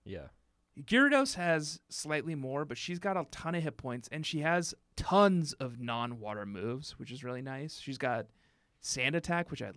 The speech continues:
Speaker 2: love, and Quick Attack. I swear to God, if I just go into any fight and drop three Sand Attacks and then just Quick Attack someone to death, it works every time. But she's also got a couple water type moves. So,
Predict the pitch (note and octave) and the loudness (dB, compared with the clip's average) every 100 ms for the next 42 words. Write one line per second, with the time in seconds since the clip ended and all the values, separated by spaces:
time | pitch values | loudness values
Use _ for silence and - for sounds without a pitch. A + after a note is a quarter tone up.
0 | - G#2+ A#2+ A#2 F2+ G#2+ - - _ _ | -12 -8 -6 -6 -8 -12 -16 -20 _ _
1 | _ - B2 A2+ A2 A2+ D#3 D3 - G#2+ | _ -2 -2 -2 -4 -4 -2 -2 -4 -10
2 | G2 - C3+ F#3 F#3+ E3 C#3+ A2+ A#2 D3+ | -8 -4 0 2 4 6 6 6 0 2
3 | E3+ F#3+ - E3 D#3+ D3+ B2+ C3+ - B2 | 2 0 0 2 2 0 -2 -4 -6 -8
4 | B2 A#2+ A2 G#2+ G#2 - - B2 A#2+ G2+ | -6 -8 -10 -10 -12 -14 -12 -10 -8 -8
5 | G2+ A#2+ C3 B2+ C3+ - - - B2+ A2+ | -8 -6 -4 -2 -4 -6 -14 -14 -12 -10
6 | G#2+ G#2 - - F#2+ - B2+ B2+ - C#3+ | -10 -10 -14 -12 -12 -10 -10 -10 -8 -8
7 | C#3+ C#3+ C#3 C#3+ E3 - _ _ _ _ | -8 -8 -4 -2 -4 -8 _ _ _ _
8 | _ _ - C3+ B2+ B2 - - B2+ - | _ _ -2 0 0 -2 -4 -6 -8 -6
9 | C#3+ - - - _ _ _ _ E3 D#3 | -12 -14 -16 -20 _ _ _ _ -2 0
10 | F#3 F#3 F3 C#3 A#2+ A2+ A2 F#2 D2 D2 | 6 6 6 2 -4 -6 -12 -12 -10 -10
11 | - - - - - - - G#2 F2+ | -10 -12 -14 -18 -20 -20 -16 -12 -12